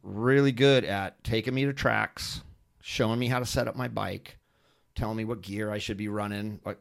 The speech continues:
what sprockets, and telling me how to ride. And he was like a coach, like a racing coach. And it really helped. I mean, he really, he took me to places I'd have never gone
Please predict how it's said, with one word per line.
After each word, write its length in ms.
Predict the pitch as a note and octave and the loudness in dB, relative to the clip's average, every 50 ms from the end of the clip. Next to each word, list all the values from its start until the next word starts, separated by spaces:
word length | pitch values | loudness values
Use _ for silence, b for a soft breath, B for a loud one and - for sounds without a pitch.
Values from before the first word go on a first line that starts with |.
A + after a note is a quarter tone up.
| _ - | _ -16
what 160 | F#2+ G2 G2 | -14 -10 -8
sprockets, 720 | - - - - G2+ F#2+ - - G2+ G#2 G#2+ - - - - | -8 -8 -4 -4 -4 -4 -4 -4 -4 -4 -6 -6 -8 -10 -10
and 160 | C2+ C2+ - | -10 -12 -10
telling 260 | - - G2+ G#2 G#2+ | -10 -8 -6 -6 -6
me 80 | G#2+ G#2 | -8 -6
how 160 | F#2+ G2+ G#2 | -6 -6 -4
to 60 | G2+ | -4
ride. 440 | G2 G2 F#2+ F#2+ G2 G2 G2 G2 F#2+ | -4 -6 -6 -4 -4 -4 -4 -6 -6
And 160 | F#2 E2 D#2+ | -8 -10 -10
he 160 | E2 A2 C3 B2 | -8 -8 -6 -6
was 120 | A2+ F#2+ | -6 -6
like 180 | G2 F2 E2 - _ _ _ _ _ _ - | -8 -10 -12 -14 _ _ _ _ _ _ -20
a 60 | - | -14
coach, 640 | - - - - C#3 C3 C#3+ - - - - - - _ _ _ _ _ | -8 -4 -2 0 0 -2 -2 -6 -12 -14 -14 -14 -16 _ _ _ _ _
like 140 | - A2 - | -18 -16 -14
a 60 | - | -12
racing 440 | F#2 F#2 B2 D3 C#3+ - - D2+ C#2 | -8 -6 -6 -6 -6 -6 -8 -10 -12
coach. 480 | - - F#2 - - - - - - - - _ _ _ _ _ _ _ _ _ _ _ _ _ - | -10 -10 -10 -10 -12 -14 -14 -14 -14 -14 -18 _ _ _ _ _ _ _ _ _ _ _ _ _ -8
And 420 | A2 A2 A2 G#2+ G#2 G#2 G2+ F#2+ - _ _ - | -6 -4 -4 -4 -6 -8 -10 -12 -14 _ _ -4
it 120 | C3 C#3+ C3+ | -4 -2 0
really 220 | D3+ D3+ C#3+ A#2 | 2 2 2 2
helped. 360 | A2 B2+ C3 F#2+ - - - - - | 2 2 0 0 -2 -6 -14 -12 -10
I 80 | G2+ | -8
mean, 300 | G#2 G#2 G#2 G2+ G2 A2+ - _ _ | -8 -6 -8 -8 -10 -12 -14 _ _
he 140 | - A2 A#2 A2 | -10 -8 -6 -4
really, 400 | G#2 A#2+ B2+ B2+ A#2+ A2+ G#2+ - | -2 0 0 0 0 -2 -4 -6
he 100 | - G#2 G2+ | -8 -6 -4
took 180 | - C#3+ C#3 | -2 -2 -2
me 80 | C#3 C#3 | -2 -4
to 80 | A#2+ - | -6 -4
places 280 | B2 B2 A#2 - G#2+ A2 | -2 -4 -4 -4 -4 -4
I'd 120 | G#2 F#2+ | -6 -6
have 80 | F#2+ F#2 | -6 -8
never 320 | G2 G2 G#2 G#2+ G#2+ A2 | -8 -6 -6 -4 -4 -4
gone 360 | G#2+ G#2 G2+ G2+ F#2 D#2 E2+ | -6 -6 -8 -10 -10 -14 -16